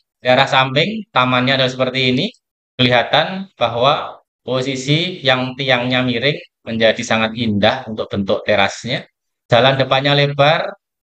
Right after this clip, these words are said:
jalan sampingnya juga lebar. Taman samping seperti ini.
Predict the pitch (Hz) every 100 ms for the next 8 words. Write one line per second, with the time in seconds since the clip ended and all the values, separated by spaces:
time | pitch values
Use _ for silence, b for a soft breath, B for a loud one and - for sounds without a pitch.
0 | _ - 117 120 123 127 123 127 127 127
1 | 117 117 117 117 117 127 196 190 _ _
2 | _ - 127 151 180 175 165 180 196 175
3 | 160 156 147 139 202 254